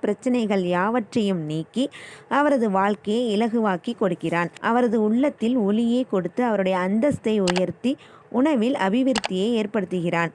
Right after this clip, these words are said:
இந்த சலாவாத்தை ஒவ்வொரு ஃபர்லான தொழுகைக்கு பின்பும்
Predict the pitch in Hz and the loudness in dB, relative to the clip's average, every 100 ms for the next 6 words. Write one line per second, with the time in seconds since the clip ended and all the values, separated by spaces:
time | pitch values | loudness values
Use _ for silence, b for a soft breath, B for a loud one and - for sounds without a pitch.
0 | B B B - 240 247 208 202 214 254 | B B B 0 2 2 0 0 0 2
1 | 240 - 233 190 214 247 359 - 196 196 | 0 0 0 2 0 2 0 0 0 2
2 | 202 196 185 185 185 180 202 - 180 165 | 0 0 0 0 -2 -2 -4 -2 -2 0
3 | 170 208 | 0 0